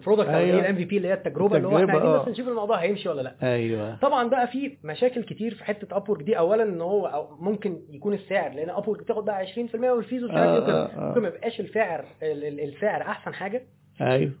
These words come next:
Speaker 1: وتاني حاجة ال-، ودي اتعلمناها قدام يعني، ال-، السكيلابيليتي مع الفريلانسرز بتبقى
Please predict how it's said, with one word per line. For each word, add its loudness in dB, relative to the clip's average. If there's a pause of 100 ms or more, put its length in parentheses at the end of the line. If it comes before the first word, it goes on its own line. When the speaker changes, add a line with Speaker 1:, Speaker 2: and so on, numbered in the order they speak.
(180)
Speaker 1:
وتاني 0
حاجة 0
ال-، 0
ودي -4
اتعلمناها 0
قدام -2
يعني، -10 (540)
ال-، -6 (120)
السكيلابيليتي -4
مع -4
الفريلانسرز -4 (560)
بتبقى -2